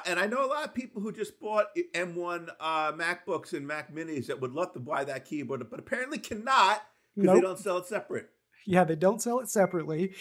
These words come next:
Speaker 2: It only works with, uh, M one Macs, but you have to buy it with an iMac. You can't buy it standalone,
Speaker 1: That's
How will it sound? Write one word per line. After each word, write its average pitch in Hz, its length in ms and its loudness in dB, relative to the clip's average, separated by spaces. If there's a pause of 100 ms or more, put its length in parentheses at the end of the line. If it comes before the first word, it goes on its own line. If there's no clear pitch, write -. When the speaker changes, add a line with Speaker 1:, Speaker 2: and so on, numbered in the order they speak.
(140)
Speaker 2:
It 185 300 2
only 214 380 6
works 175 500 -2 (340)
with, 175 440 4 (180)
uh, 160 280 0
M 190 180 4
one 202 240 6
Macs, 208 520 0 (440)
but 220 540 8 (280)
you 190 160 4
have 220 140 4
to 226 100 0
buy 190 200 6
it 214 100 -4
with 196 180 -2
an 220 80 2
iMac. 254 460 -2
You 170 60 -6
can't 196 200 -2
buy 180 160 0
it 220 80 -4
standalone, 185 480 -2
Speaker 1:
That's 170 240 4